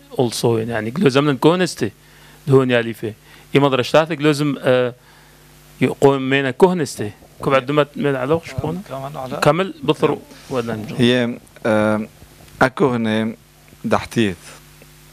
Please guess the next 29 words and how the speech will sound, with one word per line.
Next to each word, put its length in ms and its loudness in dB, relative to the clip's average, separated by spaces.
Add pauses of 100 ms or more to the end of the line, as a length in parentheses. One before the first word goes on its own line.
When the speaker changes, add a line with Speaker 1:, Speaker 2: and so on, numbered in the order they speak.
(140)
Speaker 2:
احنا 240 -2
طبي 240 -2
كده 240 -4
نيقورو، 800 -2
في 60 -14
سيحونا 440 -2
باكهنة 380 -4
كده 260 -6
أنا 100 -4
ديما 220 0
كله 360 -2
دلوفر 560 0
شونو 300 -6
يعني. 260 -10 (220)
Speaker 1:
يقورو 420 0
علي. 220 -6 (140)
Speaker 2:
إيه، 280 -2 (260)
كل 340 2
سنة، 580 -2 (260)
آه، 400 -2 (1080)
بونو 200 2
قصو 280 -4
كم 220 -4
ناس، 340 -2 (360)
كم 160 -8
جربي، 520 -2 (420)
سامي 280 -2
إيوالي 360 -6
ثاثة. 420 -6